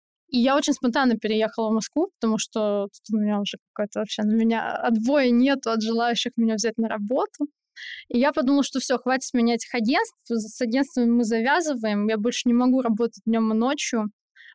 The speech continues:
потому что, ну, как бы формат работы в агентстве, надо понимать, что это как бы выгорание практически гарантированное, очень быстрое. Но за счет того, что, кстати, ты молодой, оно не так быстро происходит, как выяснилось.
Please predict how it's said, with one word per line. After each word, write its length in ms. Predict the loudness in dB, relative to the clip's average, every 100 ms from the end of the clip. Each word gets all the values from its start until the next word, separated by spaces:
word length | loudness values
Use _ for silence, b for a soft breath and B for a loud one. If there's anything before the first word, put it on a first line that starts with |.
| -4
потому 220 | 0 0
что, 640 | -2 -4 -2 0 0 -2 -2
ну, 100 | -2
как 140 | -2
бы 60 | -4
формат 380 | -2 -2 0 -2
работы 300 | -2 -4 -4
в 20 |
агентстве, 400 | -2 -2 -2 -2
надо 160 | -2 -2
понимать, 300 | -2 -2 0
что 180 | -4 -6
это 360 | -6 -4 -4 -4
как 120 | -8 -16 -8
бы 260 | -6 -6 -8 _ _
выгорание 680 | -4 0 0 0 2 4 2
практически 440 | 0 -6 -6 -4 -2
гарантированное, 960 | 0 0 0 -2 -4 0 2 2 0 -4 -6
очень 280 | -2 0
быстрое. 360 | 0 -2 -4 -2
Но 180 | 0 -2
за 180 | -2 -4
счет 240 | -2 -2 -2
того, 180 | -2 -2
что, 160 | -4
кстати, 260 | -6 -4 -6 -2
ты 160 | -2 -2 B B B 0
молодой, 500 | 2 2 4 4 4
оно 160 | 4
не 140 | 4 2
так 160 | 2 -2 -4 -8 -4
быстро 320 | -4 -2 -4
происходит, 440 | -4 -4 -4 -6 -6
как 140 | -12 -6
выяснилось. 420 | -4 -4 -8 -10